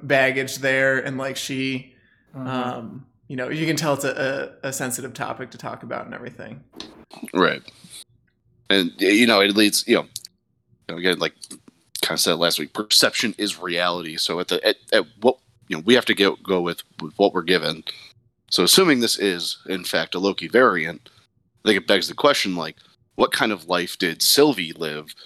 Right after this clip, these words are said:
Speaker 1: Mm-hmm.
Speaker 3: before go-, you know, before kind of going on this journey? You know,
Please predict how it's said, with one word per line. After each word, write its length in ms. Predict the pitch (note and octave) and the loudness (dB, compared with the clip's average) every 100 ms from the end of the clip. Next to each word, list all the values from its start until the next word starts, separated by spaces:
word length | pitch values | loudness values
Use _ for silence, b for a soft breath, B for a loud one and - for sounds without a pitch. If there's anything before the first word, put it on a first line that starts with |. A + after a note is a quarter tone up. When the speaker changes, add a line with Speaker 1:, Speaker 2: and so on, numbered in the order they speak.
| B B D3+ | B B -10
Speaker 1:
Mm-hmm. 520 | C#3 C3 A#2+ - - | -8 -8 -8 -10 2
Speaker 3:
before 500 | - - C#3+ C3+ A2+ | 2 4 6 8 6
go-, 260 | G2+ A2 G#2 | 4 4 2
you 100 | A2+ | -2
know, 80 | D#2 | -2
before 420 | A2+ A2 - C3 G#2+ | -2 -2 4 4 4
kind 180 | - F#2+ | 0 -4
of 120 | - | 0
going 300 | G#2+ G#2 F#2+ | 2 2 0
on 160 | F2+ | -2
this 180 | F2 D#2+ | -4 -6
journey? 520 | - G#2+ B2+ F#2+ D#2+ - | -2 2 4 2 -6 -8
You 120 | F#2 | -8
know, 220 | F2 D#2+ | -6 -10